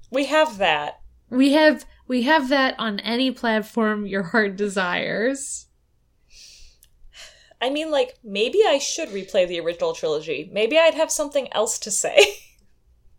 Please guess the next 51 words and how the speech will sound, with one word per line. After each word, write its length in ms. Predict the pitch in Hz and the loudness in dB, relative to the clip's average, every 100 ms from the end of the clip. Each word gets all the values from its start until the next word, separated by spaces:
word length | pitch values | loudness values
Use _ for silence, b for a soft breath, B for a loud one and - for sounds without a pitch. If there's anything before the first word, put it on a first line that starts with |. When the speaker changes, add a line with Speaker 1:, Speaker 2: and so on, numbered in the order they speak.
| _ B B 381 B B B B - | _ B B -12 B B B B -4
Speaker 2:
I 120 | 285 | 0
think 200 | 302 508 | 0 0
we 140 | 339 240 | 0 0
should 240 | 262 226 | 0 0
try 320 | - 226 214 | 0 0 0
that, 320 | 202 180 185 | 0 0 -2
and 160 | - 214 | -4 -2
we 100 | 220 | 2
didn't, 300 | 233 220 180 | 2 0 -2
we, 80 | 233 | -6
neither 420 | 196 226 254 269 | -4 -4 2 2
of 80 | 247 | 2
us 100 | 247 | 0
got 260 | 220 208 208 | -2 -4 -2
through 220 | 220 208 | -2 -2
the 140 | 196 | -2
entire 440 | 196 214 214 202 190 | -4 -2 2 2 0
original 340 | 196 190 180 | -4 -6 -10
trilogy 280 | - 240 285 | -2 2 2
Speaker 1:
I 20 | |
think 220 | - 320 | 2 2
I 60 | 330 | 4
Speaker 2:
again, 220 | 302 262 | 4 2
Speaker 1:
got 80 | - | 2
Speaker 2:
but 60 | 214 | 4
Speaker 1:
first, 340 | 254 262 - | 4 4 -2
I 100 | 247 | -2
got 200 | 254 285 | 0 0
through 100 | 294 | 0
the 80 | 247 | -2
first 380 | 240 220 214 - | 0 0 0 2
case 200 | 202 202 | 0 0
of 100 | 196 | -2
the 60 | 185 | 0
first 340 | 170 165 160 | 2 0 0
game, 260 | 160 147 156 | 2 2 0
and 100 | 156 | -4
that 120 | 135 | -2
was 120 | 160 | -4
the 140 | 160 151 | -4 -6
end 140 | 147 | -4
of 180 | 160 - _ _ | -6 -8 _ _
me 200 | 196 180 | -8 -6
trying 400 | 165 185 156 147 | -2 0 0 -2
again. 380 | 147 156 - 208 | -4 -6 -6 -4
So 220 | - 254 | -2 2
maybe, 400 | 311 339 339 - | 2 4 0 2
maybe 300 | 262 320 339 | 0 2 2
it's 200 | 330 - | 0 -2
time 300 | - 269 277 | 0 2 2
again, 400 | 302 311 311 302 | 4 6 4 2